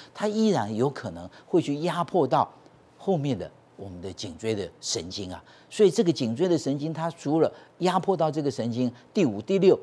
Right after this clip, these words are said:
这个地方的一个，呃，分布的区域啊，它会感受得到麻木的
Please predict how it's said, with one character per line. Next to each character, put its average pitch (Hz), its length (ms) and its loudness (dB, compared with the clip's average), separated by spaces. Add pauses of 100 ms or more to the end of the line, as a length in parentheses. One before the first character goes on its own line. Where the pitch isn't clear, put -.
(100)
这 185 120 2
个 156 80 0
地 143 120 0
方 131 220 -2
的 120 80 -2
一 107 140 -2
个， 120 180 -2 (240)
呃， 87 220 -8
分 170 280 2
布 156 200 -2 (320)
的 110 120 0 (140)
区 175 340 0
域 135 80 4
啊， - 80 -4 (240)
它 143 140 -8
会 139 160 2
感 92 240 -4
受 151 180 -2
得 120 80 -6
到 127 160 -4
麻 95 380 -8
木 185 220 0
的 117 160 -2